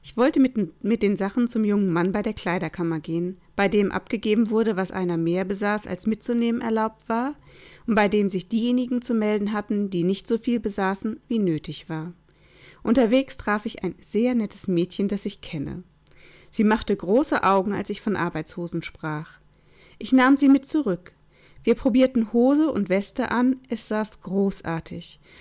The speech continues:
Und auch die Einlagen für die Stiefel passten. Sie holte noch ein paar andere jüngere, jüngere Leute, von denen sie wusste, dass sie zu wenig besaßen.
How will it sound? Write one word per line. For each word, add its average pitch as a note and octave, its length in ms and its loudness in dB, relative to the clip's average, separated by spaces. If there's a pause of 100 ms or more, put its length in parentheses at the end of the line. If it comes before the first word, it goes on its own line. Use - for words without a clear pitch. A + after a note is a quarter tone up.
(140)
Und - 100 2
auch A3+ 140 4
die - 180 -4
Einlagen C4 480 2
für B3+ 120 -4
die B3 100 -2
Stiefel G3+ 340 -2
passten. E3+ 680 -8 (340)
Sie A3+ 200 0
holte D4+ 300 4
noch B3+ 140 6
ein A3+ 180 -2
paar A#3+ 240 -2
andere G3 300 2
jüngere, F3+ 420 0 (440)
jüngere A#3 400 4
Leute, A3 480 4
von A3 180 0
denen G3+ 240 2
sie F3 160 -2
wusste, A#3+ 380 -2
dass G#3 160 -4
sie B3 100 -4
zu A#3 220 -4
wenig E3+ 340 -2
besaßen. E3 580 -6